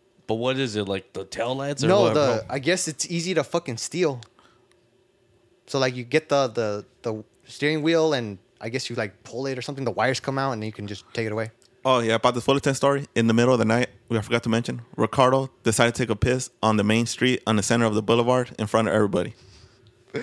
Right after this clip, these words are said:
Speaker 2: Uh, back in the day, I also had an issue besides being loud, just pulling my dick
Speaker 1: On
Speaker 2: out.
Speaker 1: the main street, huh?
Speaker 3: Yeah, on the main street, you know that boulevard in the middle? You know, there's trees and shit?
Speaker 1: You know what? I, I gotta go back. Wait,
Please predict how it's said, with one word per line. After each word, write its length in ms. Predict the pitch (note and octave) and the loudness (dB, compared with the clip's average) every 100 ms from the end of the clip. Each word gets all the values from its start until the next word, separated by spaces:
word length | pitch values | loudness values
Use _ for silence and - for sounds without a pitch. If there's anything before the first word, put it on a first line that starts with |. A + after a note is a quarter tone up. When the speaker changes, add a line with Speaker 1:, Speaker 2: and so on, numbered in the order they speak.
| - - _ - - | -12 -20 _ -20 -10
Speaker 2:
Uh, 380 | G#2+ A2+ G#2 G2+ | -8 -6 -8 -4
back 240 | C3+ G3 | -2 0
in 60 | G3+ | 2
the 80 | F3 | 4
day, 120 | F3+ | 4
I 80 | D3 | 4
also 260 | D#3 E3 | 2 2
had 100 | E3 | 2
an 80 | D3 | 2
issue 220 | C#3+ - | 2 0
besides 320 | C#3+ C3+ E3 D#3 | -4 0 0 2
being 220 | F3 D3 | 0 2
loud, 360 | F3+ D#3+ C#3+ C3+ - | 4 4 0 -6 -16
just 220 | A2 - | -16 -8
pulling 180 | - C#3 | -4 -2
my 100 | B2 | -2
dick 120 | A#2+ | 0
Speaker 1:
On 80 | D3 | 0
Speaker 2:
out. 60 | C#3 | 0
Speaker 1:
the 60 | C3+ | 0
main 160 | D3+ | -2
street, 260 | - D3 A2+ | -2 -4 -4
huh? 160 | A2+ C#3 | -6 2
Speaker 3:
Yeah, 120 | C#3 | 4
on 40 | D#3 | 6
the 60 | |
main 120 | C#3+ D3+ | 6 4
street, 140 | D#3+ | 4
you 80 | D3 | 6
know 100 | C#3+ | 6
that 180 | C3 A2 | 6 6
boulevard 340 | C#3 D3 D#3 | 4 4 2
in 60 | D3 | 0
the 80 | D3+ | 0
middle? 240 | F3 F#3+ - - - - | 0 -2 -6 -20 -20 -8
You 120 | - B2+ | 0 2
know, 120 | A#2 | 2
there's 240 | A#2 A#2+ | 2 0
trees 280 | - D3 F#3 | 0 -4 -2
and 100 | G3 | -2
shit? 260 | - G#3 - - | -2 -4 -6 -8
Speaker 1:
You 120 | A2+ | -4
know 100 | C3 | -2
what? 180 | C3+ - | -2 0
I, 220 | C3 B2 | 0 2
I 40 | |
gotta 180 | B2+ C3 | 2 4
go 120 | A#2 | 4
back. 200 | A2 A2 - _ - - - - - - - B2 | 2 0 -4 _ -20 -20 -16 -14 -14 -16 -14 -2
Wait, 180 | C#3 | 0